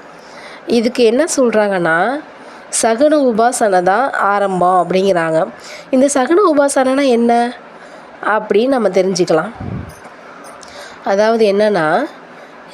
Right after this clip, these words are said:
சகுன உபாசனைங்கிறது இஷ்ட தேவதை. இப்போ நம்ம ஒவ்வொருத்தவங்களுக்கும், ஒவ்வொருத்தவங்களுக்கு முருகன் இஷ்டமா இருக்கலாம், ஒவ்வொருத்தவங்களுக்கு மகாலட்சுமி, இல்லைன்னா அம்மன், ஆஹ், இல்ல பெருமாள், இது மாதிரி ஒவ்வொருத்தவங்களுக்கும் ஒவ்வொரு இஷ்ட தெய்வதை இருப்பாங்க இல்லையா?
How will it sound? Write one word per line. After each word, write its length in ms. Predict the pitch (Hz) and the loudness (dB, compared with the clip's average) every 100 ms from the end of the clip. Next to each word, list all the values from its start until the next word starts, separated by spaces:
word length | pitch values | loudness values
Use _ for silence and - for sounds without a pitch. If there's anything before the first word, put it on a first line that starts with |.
| 392 - | -6 -2
சகுன 400 | 214 269 302 247 | 0 2 2 2
உபாசனைங்கிறது 1000 | 208 233 233 202 196 175 160 156 170 269 - - - - | 0 -2 -2 0 0 0 0 2 2 2 -4 -20 -20 -6
இஷ்ட 340 | - 262 - 277 | -2 -2 0 2
தேவதை. 400 | 202 170 151 - - - - - - - - | 2 2 0 -2 -4 -6 -6 -6 -10 -18 -20
இப்போ 240 | - 254 254 | -2 2 2
நம்ம 440 | 233 240 247 208 | 2 2 2 2
ஒவ்வொருத்தவங்களுக்கும், 840 | 240 277 277 247 247 233 208 220 233 | 2 0 0 2 2 4 4 4 4
ஒவ்வொருத்தவங்களுக்கு 560 | 208 220 233 226 226 | 2 2 2 2 2
முருகன் 300 | 226 214 240 | 2 4 2
இஷ்டமா 360 | 226 - 214 202 | 2 0 -2 -2
இருக்கலாம், 460 | 180 170 170 175 180 - - - | -2 0 0 0 -4 -10 -12 -2
ஒவ்வொருத்தவங்களுக்கு 540 | 214 226 226 226 220 | 0 2 2 2 0
மகாலட்சுமி, 880 | 220 202 214 220 - 190 180 180 185 - - - - | 0 0 0 0 -2 0 2 4 2 -2 -20 -16 -2
இல்லைன்னா 440 | 220 247 247 240 | 2 4 2 2
அம்மன், 640 | 220 196 214 202 190 202 196 - - - - | 0 0 -2 -2 0 -2 -4 -12 -20 -18 -4
ஆஹ், 580 | - 220 214 214 214 208 | 0 2 4 2 2 2
இல்ல 220 | 202 254 | 4 2
பெருமாள், 800 | 247 220 233 226 202 180 185 196 | 2 2 2 2 2 4 4 4
இது 180 | 226 220 | 2 2
மாதிரி 240 | 233 254 233 | 2 2 2
ஒவ்வொருத்தவங்களுக்கும் 580 | 226 233 233 226 247 | 2 2 2 2 4
ஒவ்வொரு 240 | 220 214 220 | 2 4 2
இஷ்ட 240 | 214 - | 0 0
தெய்வதை 360 | 233 208 190 180 | 2 2 2 2
இருப்பாங்க 340 | 180 196 185 | 0 -2 -2
இல்லையா? 500 | 175 160 170 180 180 | 0 0 2 2 0